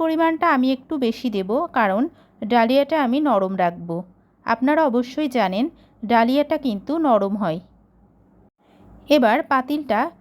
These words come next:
রাইস কুকারে বসিয়ে দেব। ডালিয়াটা রাইস কুকারে রান্না করে নেব। মাঝে মাঝে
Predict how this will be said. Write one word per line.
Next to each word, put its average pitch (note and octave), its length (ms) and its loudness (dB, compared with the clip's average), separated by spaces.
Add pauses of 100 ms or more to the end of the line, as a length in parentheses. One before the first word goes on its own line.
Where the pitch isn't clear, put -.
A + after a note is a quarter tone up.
(260)
রাইস A#3+ 240 0
কুকারে E4 340 0
বসিয়ে A#3+ 420 -2
দেব। F#3 200 -4 (800)
ডালিয়াটা A#3 680 2 (120)
রাইস C#4+ 300 0
কুকারে E4+ 380 -2
রান্না A#3+ 320 0
করে F#3+ 260 -4
নেব। F3 220 -8 (2500)
মাঝে B3 320 4
মাঝে C4 260 0